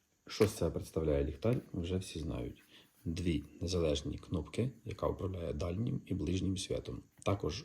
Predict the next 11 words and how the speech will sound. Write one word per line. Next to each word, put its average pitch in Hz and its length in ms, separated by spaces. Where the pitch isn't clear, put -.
при 90 180
нажатті 87 420
і 73 40
удержанні 76 480
кнопки - 400
срабатує 71 480
датчик 80 300
движення. 78 600
Датчик 82 260
движення 80 340
є. 69 200